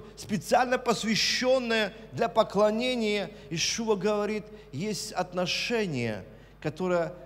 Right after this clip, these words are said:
намного глубже. «Где двое или трое собрались во имя Мое, там и Я посреди вас».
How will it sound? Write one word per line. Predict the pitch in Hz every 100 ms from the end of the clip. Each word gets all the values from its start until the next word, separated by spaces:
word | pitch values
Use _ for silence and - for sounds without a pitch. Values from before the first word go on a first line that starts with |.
| -
намного | 143 147 180 170 175
глубже. | 135 160 135 104 - 98 - - - -
«Где | - 127 208
двое | 151 190 247 247 233
или | 226 214
трое | - 226 226 202 151
собрались | 180 165 190 220 208 -
во | 170
имя | - 220 202
Мое, | 190 185 202 190 - - -
там | 196 -
и | 196
Я | 208 208
посреди | 202 117 - 110 104
вас». | 131 123 - -